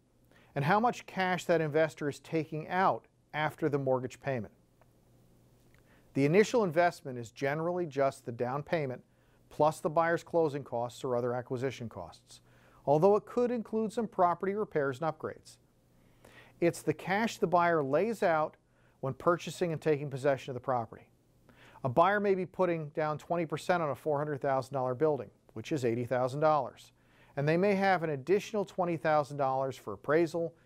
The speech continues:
attorney's fees, transfer taxes, and so on. If that buyer is not doing any repairs or upgrades, the initial investment is a hundred thousand dollars. The net cash flow, then, is simply the net operating income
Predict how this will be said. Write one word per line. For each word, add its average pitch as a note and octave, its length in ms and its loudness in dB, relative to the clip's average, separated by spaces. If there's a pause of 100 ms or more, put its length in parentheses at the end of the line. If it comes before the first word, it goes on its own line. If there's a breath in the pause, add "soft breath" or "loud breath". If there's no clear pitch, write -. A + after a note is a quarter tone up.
(140 soft breath)
attorney's D#3+ 480 0
fees, D3 400 -4
transfer D#3 440 -2
taxes, C3+ 540 -8
and B2+ 100 -8
so D3+ 220 0
on. G2 140 -8 (880 loud breath)
If D3 140 2
that F#3+ 180 6
buyer G3 380 0
is C3+ 100 -6
not E3 300 -2
doing F3 200 0
any D#3 140 -2
repairs D3 500 0
or C#3+ 80 0
upgrades, G#2+ 600 -2 (360 soft breath)
the C#3 100 0
initial E3 400 2
investment C#3+ 500 0
is B2+ 80 -6
a C#3 60 -4
hundred B2 280 -6
thousand B2 360 -4
dollars. D#3 560 0 (1040 soft breath)
The D3 100 2
net F3 240 2
cash B3 400 -4
flow, C#3 320 4
then, A2 320 -8 (320 soft breath)
is C#3+ 100 -4
simply F3+ 520 0
the C3 100 -4
net D3 320 -2
operating D#3+ 480 0
income A#2+ 460 -8